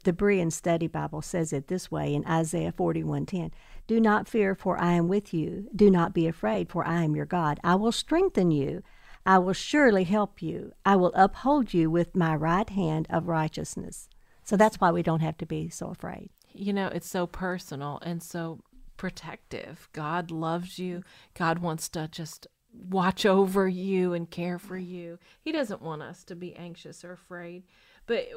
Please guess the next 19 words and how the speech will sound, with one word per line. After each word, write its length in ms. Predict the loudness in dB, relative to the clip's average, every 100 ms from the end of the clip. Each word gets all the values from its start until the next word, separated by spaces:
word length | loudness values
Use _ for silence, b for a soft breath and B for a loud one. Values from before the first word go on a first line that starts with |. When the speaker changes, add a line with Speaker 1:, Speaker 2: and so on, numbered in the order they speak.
| -16 -8
Speaker 2:
you 180 | -2
know, 260 | 2 2 0 -4
you 180 | -6 -4
wanted 300 | -2 -2 -4
to 100 | -6
tell 260 | -4 -4
us 160 | -4 -6
a, 100 | -8 -8
a 80 | -12
story 440 | -4 0 0 0
from 260 | -4 -4 -2
your 160 | -2
own 280 | 0 0 0
life 360 | -2 -4 -6 -8
about 280 | -10 -10 -12
you 160 | -12 -12
and 80 | -14
your 80 |
brothers, 720 | -14 -14 -14 -14 -16 -18 _